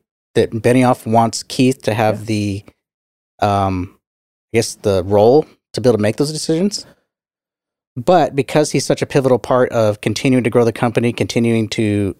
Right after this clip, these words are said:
Speaker 1: evangelize the company and, and everything, that he has to stay involved. He can't just, 'cause I think his, his plan is ultimately just to, to go the way Ellison went, which is he's got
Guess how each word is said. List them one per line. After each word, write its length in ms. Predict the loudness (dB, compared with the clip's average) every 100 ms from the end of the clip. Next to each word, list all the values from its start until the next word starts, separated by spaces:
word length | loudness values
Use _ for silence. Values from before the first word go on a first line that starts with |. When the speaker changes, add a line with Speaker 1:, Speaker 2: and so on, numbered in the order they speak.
| _
Speaker 1:
evangelize 560 | -2 -2 -2 0 0 0
the 80 | -4
company 680 | -4 -2 -2 0 -4 -6 _ _
and, 420 | -4 -2 -4 -6 -12 _ -4
and 100 | 0
everything, 380 | 0 0 0 0
that 240 | -2 -4
he 160 | -4 -2
has 260 | -2 -4
to 80 | -6
stay 220 | -4 -4
involved. 340 | -2 2 2 0
He 100 | -6
can't 300 | -2 -4 -2
just, 460 | -2 -2 -6 -16 -20 _ _ 0
'cause 100 | 0
I 180 | 2 2
think 180 | 2 2
his, 260 | -2 0
his 180 | 0 0
plan 240 | 0 0
is 80 | 2
ultimately 320 | 0 0 -2
just 220 | 0 -2 -2
to, 180 | -6 -6 _
to 100 | -4
go 360 | 0 2 4 2
the 120 | 2
way 280 | 2 2 2
Ellison 440 | 0 0 -2 -8 -8
went, 240 | -8 -10 -20 _
which 180 | -4 0
is 220 | -2 -2 -12 _ _ _ _ _ _ _ _
he's 140 | -6 0
got 240 | -2 -2